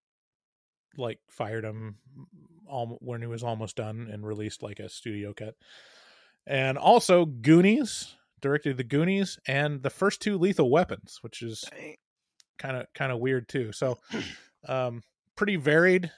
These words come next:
Speaker 1: Um, not necessarily, like, a strong style, style, just very capable. And I,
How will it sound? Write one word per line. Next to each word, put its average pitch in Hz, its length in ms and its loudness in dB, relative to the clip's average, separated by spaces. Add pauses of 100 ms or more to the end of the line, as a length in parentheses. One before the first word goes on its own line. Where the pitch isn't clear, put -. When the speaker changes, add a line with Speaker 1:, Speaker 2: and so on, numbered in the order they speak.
(200)
Speaker 1:
Um, 127 380 -4 (100)
not 147 460 -4
necessarily, 151 440 4
like, 131 220 2
a 120 180 -2
strong 135 760 -2
style, 127 540 -2 (120)
style, 131 400 2
just 117 180 -10
very 135 200 0
capable. 110 480 -4
And 117 100 -8
I, 120 160 -6